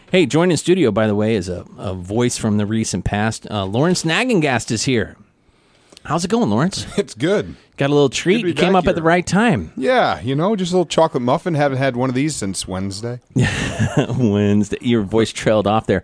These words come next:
Speaker 1: Uh, <laughs> that's a seven-layer bar made by our staff baker,
Speaker 2: I may or may
Speaker 1: Jessica.
Speaker 2: not have gotten one on the way up here.
Speaker 1: Really? Wow.
Speaker 2: Yeah, they're
Speaker 1: Good
Speaker 2: pretty
Speaker 1: thing you
Speaker 2: good.
Speaker 1: took the stairs.
Speaker 2: Yeah, I did. I took
Speaker 1: Yeah, see,
Speaker 2: all
Speaker 1: you,
Speaker 2: twenty-six stairs.
Speaker 1: you burned one piece of
Speaker 2: So
Speaker 1: toasted coconut.
Speaker 2: <laughs> That's probably about right.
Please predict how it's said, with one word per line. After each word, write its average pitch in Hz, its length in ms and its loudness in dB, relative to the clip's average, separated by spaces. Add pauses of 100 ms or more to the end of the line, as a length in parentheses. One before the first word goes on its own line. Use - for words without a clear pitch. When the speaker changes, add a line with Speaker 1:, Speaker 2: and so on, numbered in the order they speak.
(200)
Speaker 1:
Uh, 147 360 2
<laughs> - 60 -20
that's 180 220 0
a 147 80 2
seven-layer 147 680 2
bar 101 320 0
made 110 240 2
by 110 220 0
our 101 100 0
staff 110 400 -4
baker, 104 360 -2 (120)
Speaker 2:
I 123 60 -6
may 175 100 0
or 214 40 0
may - 80 0
Speaker 1:
Jessica. 120 140 0
Speaker 2:
not 127 120 2
have 107 100 -2
gotten 110 240 0
one 101 120 -2
on 95 80 -4
the 90 80 -4
way 95 180 0
up 95 180 -4
here. 78 240 -6
Speaker 1:
Really? 233 460 2 (420)
Wow. 147 520 -8
Speaker 2:
Yeah, 90 220 0
they're 104 100 0
Speaker 1:
Good 151 120 2
Speaker 2:
pretty - 80 -2
Speaker 1:
thing 208 80 0
you - 60 2
Speaker 2:
good. 98 140 0
Speaker 1:
took - 80 -4
the 165 100 -4
stairs. 156 720 -4
Speaker 2:
Yeah, 117 160 2
I 110 60 0
did. 98 240 -2
I 87 100 -4
took - 160 -2
Speaker 1:
Yeah, 95 120 0
see, 110 140 2
Speaker 2:
all 135 140 2
Speaker 1:
you, 135 60 -6
Speaker 2:
twenty-six 139 640 -4
stairs. 117 360 -2
Speaker 1:
you 131 100 4
burned 131 380 2
one 143 260 2
piece 165 320 -2
of 110 40 0
Speaker 2:
So 104 200 2
Speaker 1:
toasted 117 360 -2
coconut. 82 500 -2
Speaker 2:
<laughs> - 720 -16
That's 123 200 -4
probably 95 220 -4
about 90 200 -4
right. 73 200 -8